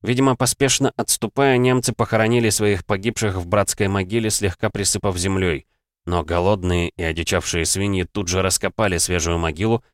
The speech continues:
и стали пожирать эти трупы. Однако, чтобы разогнать озверевшее стадо, потребовались определенные усилия.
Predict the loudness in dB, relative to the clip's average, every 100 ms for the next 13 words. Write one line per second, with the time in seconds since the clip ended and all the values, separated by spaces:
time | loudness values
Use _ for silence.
0 | _ -4 -4 -2 -4 -4 -2 0 0 0
1 | -4 -4 -2 -2 -4 -10 _ _ _ _
2 | -6 -2 -2 0 0 0 2 2 2 0
3 | 0 0 0 0 0 0 0 0 0 -2
4 | -2 -2 -4 -2 -2 0 0 0 -2 -4
5 | -4 -2 0 0 0 -2 -4 -4 -4 -2
6 | -2 -2